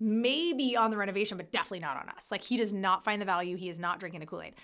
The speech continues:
And that's his prerogative, but it certainly doesn't work for me and my business model, and can definitely set you up to have a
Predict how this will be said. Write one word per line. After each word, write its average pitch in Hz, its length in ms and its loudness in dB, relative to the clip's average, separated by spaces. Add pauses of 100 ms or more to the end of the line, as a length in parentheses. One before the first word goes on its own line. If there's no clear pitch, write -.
(260)
And 254 120 4
that's - 180 6
his 440 160 4
prerogative, 247 480 8
but 202 100 -2
it 202 100 -8
certainly 294 300 0
doesn't 226 240 4
work 214 160 -2
for 202 140 -6
me 208 140 0
and 202 60 0
my 170 120 -2
business 196 320 -4
model, 147 300 -4
and 214 120 -4
can 196 340 -4
definitely 185 920 0 (260)
set - 340 -2
you 175 160 -4
up 165 160 -6
to 190 80 -8
have 165 180 -4
a 156 120 -8